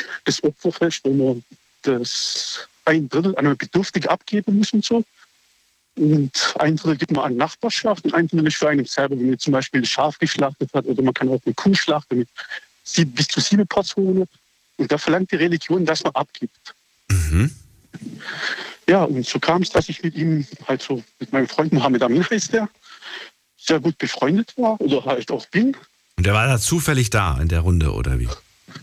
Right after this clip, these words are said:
Speaker 1: Ich weiß nicht, ich war in Schramberg, also wir haben uns in Schramberg kennengelernt. Ich, jetzt wohne ich ja in Schramberg, aber damals habe ich noch gar nicht in Schramberg gewohnt.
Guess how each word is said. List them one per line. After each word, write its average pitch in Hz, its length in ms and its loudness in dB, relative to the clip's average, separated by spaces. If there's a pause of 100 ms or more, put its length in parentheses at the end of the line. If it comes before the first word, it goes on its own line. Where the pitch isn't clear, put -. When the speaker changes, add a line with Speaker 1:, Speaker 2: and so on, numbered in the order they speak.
(1400)
Speaker 1:
Ich 226 220 0
weiß 208 280 4
nicht, 151 140 0
ich - 140 -4
war 185 180 4
in 156 440 2
Schramberg, 240 680 0
also 151 220 0
wir 139 60 2
haben 262 120 2
uns 240 120 0
in 226 100 2
Schramberg 196 360 -2
kennengelernt. 156 380 0
Ich, - 80 -2
jetzt - 180 -2
wohne 208 200 2
ich - 80 -4
ja 202 80 0
in 170 80 2
Schramberg, 127 420 -2
aber 131 120 0
damals 180 760 0
habe 143 100 0
ich - 80 0
noch 151 80 -2
gar 143 140 -6
nicht 151 100 -6
in 160 80 -2
Schramberg 143 360 -2
gewohnt. 117 260 0